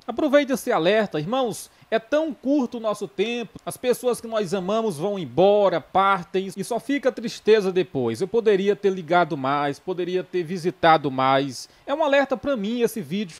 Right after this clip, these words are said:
amém? Deus possa te abençoar. Se esse vídeo te abençoou, se te alertou, se você refletiu, se te abençoou e você acredita que pode abençoar mais uma pessoa, pega esse vídeo e compartilha com mais vidas por aí.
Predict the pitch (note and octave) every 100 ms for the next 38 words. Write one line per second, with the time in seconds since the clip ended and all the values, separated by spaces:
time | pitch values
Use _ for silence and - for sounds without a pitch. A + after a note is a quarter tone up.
0 | - B2+ F3+ A3+ E3 C3 B3+ D4 - A#3+
1 | - A3 F3 F#3 - F#3+ B2+ B2+ F3+ G#3
2 | F3 G3 G#3 F3+ F#3+ - E3 F#3+ G#3+ G#3+
3 | B3 A#3+ G#3+ G3+ C3+ - G#3 A3 A3 G3
4 | - G#3 F#3+ G3 G3+ F#3 F#3 D#3+ C3 -
5 | G#3+ A3+ A3 G#3+ - _ D#4 C4+ D4+ G#3
6 | C4+ C#4+ - C4 G#3+ A3+ A3+ - _ G3
7 | G#3+ A3 A3 G#3 F#3 G3 F#3+ G#3+ - F#3+
8 | F#3+ E3 G3 - F3+ D3 D3+ C4 D4+ C#4
9 | C4+ B3+ - G#3+ G#3+ G#3 - _ - B3
10 | A#3+ B3 B3 D#3+ G#3+ G3 - G3+ G3+ D#3+
11 | - G#3 G3+ F#3+ - F3+ F#3+ A#3+ G#3+ B2+
12 | E3+ F3 E3 E3 - - _ _ - G3
13 | C#3 F#2+